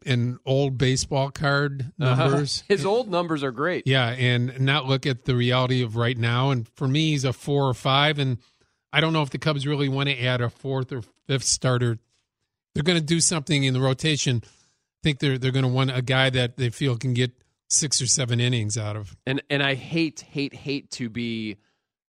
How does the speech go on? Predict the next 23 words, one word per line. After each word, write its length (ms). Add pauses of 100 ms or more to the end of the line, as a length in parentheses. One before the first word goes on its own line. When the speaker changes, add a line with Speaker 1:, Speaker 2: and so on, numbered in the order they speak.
Speaker 2:
even 240
saying 400
this 180
or 60
thinking 340
this, 180
but 260 (520)
if 160
Yu 140
Darvish 400
comes 260
back 320
and 120
is 140
what 140
they 120
expect 380
him 120
to 80
be, 200
then 240
he 300
is 480